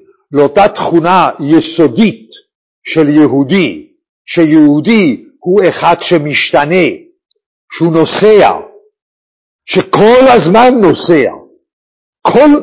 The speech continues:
ההיסטוריה של הכלל ישראל, כולו, זה מסעות, כולם. אני לא אומר את זה מעצמי, שברגע שנכנסו לארץ,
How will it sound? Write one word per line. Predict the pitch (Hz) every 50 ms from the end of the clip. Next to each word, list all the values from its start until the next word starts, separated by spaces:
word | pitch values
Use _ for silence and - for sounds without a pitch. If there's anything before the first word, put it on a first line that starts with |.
| - -
ההיסטוריה | 170 196 202 196 - - - _ - - 208 185 - - - - - 254 277 269 254 214 170 135 107 92 80 - - _ _ _
של | - 190 180
הכלל | 175 175 - 214 226 240
ישראל, | 226 - - 185 165 139 131 120 - _
כולו, | - - - 320 320 302 233 139 98 - - - _ _ _ _ _ _ _ _ _ _ _ _ - 139 135
זה | 165 190 190 180 - - - - 135
מסעות, | 151 170 175 - - 185 170 165 170 165 143 - - - - - - _ _ _ _ _ _
כולם. | - 233 240 185 123 - - - - _ _ _ _ _ _ _ _ _ _ _ _ _ _ _ _ _ _ _ _ _ _ _ _ _ _ _ _ _ _ _ _ _ _ _ _ _ _ _ _ _ _ _ _ _ _ -
אני | 143 147 170 185
לא | 208 233 240
אומר | 233 233 208 185
את | 170 -
זה | 156 170
מעצמי, | 147 151 147 127 120 117 - - - - 156 165 151 110 85 - - _ _ _ _ _ _ _ _ _ _ _ _ _ _ _ _ _ _ _ _ _ _ _ _ -
שברגע | - - 151 147 139 - 135 117 135 127 135 185 202 208 196
שנכנסו | - - 180 151 151 - 131 123 104 - 208
לארץ, | 185 156 143 139 156 180 175 147 117 -